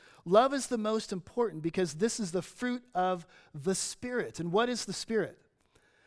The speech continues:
We're talking here about God's Holy Spirit. The fruit of the Spirit is what comes out of you when God comes in you.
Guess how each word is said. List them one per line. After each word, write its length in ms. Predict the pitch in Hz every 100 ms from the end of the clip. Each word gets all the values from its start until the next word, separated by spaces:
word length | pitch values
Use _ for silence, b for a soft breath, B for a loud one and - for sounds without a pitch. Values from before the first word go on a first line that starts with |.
| b
We're 100 | 196
talking 420 | 202 240 269 302 240
here 300 | 180 226 226
about 560 | 208 170 185 190 170 -
God's 460 | 208 233 226 196
Holy 420 | - - 233 220
Spirit. 640 | 175 - - 117 123 - - _ _ _ _ _ _ _ _ _ _ _ _ _ _ b b b b b
The 80 | 202
fruit 240 | - 285
of 80 | 311
the 80 | 254
Spirit 400 | - 262 269 226
is 140 | 180
what 180 | 208 233
comes 240 | 226 196
out 180 | 214 247
of 140 | 247 165
you 140 | 165
when 160 | 175 170
God 300 | 190 202 196
comes 220 | 160 135
in 140 | 135
you. 220 | 123 127